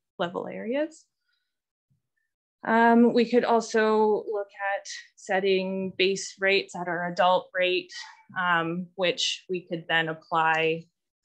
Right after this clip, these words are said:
um, percentage, um, decreases, um, in the fees for those ones that would be more consistent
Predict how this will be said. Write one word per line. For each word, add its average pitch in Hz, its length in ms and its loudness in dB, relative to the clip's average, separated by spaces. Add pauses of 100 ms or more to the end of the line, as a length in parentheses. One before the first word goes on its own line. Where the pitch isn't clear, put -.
(100)
um, 170 580 -8 (1120)
percentage, 180 1120 -2 (540)
um, 170 640 -4 (1600)
decreases, 175 1040 -6 (580)
um, 170 400 -10
in 165 540 -4 (1400)
the 196 140 2
fees 180 460 -4
for 180 160 -6
those 170 280 -6
ones 165 300 -6
that 160 160 -2
would 165 180 -4
be 170 260 0
more 165 440 -2
consistent 180 640 -6